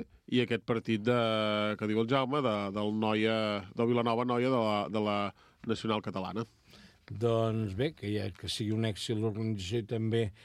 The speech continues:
Speaker 2: en aquest cas, el públic que pugui assistir. La final,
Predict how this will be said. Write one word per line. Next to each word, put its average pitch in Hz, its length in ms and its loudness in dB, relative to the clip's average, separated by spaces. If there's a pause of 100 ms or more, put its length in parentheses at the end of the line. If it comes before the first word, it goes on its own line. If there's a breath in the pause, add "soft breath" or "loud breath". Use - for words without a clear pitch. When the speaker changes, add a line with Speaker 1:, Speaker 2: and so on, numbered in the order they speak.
(240 loud breath)
Speaker 2:
en 117 80 2
aquest 117 400 -2
cas, 120 400 0 (480 soft breath)
el 120 100 2
públic 110 560 -2
que 123 160 0
pugui 117 460 2
assistir. 113 560 -2
La 113 180 0
final, 170 440 4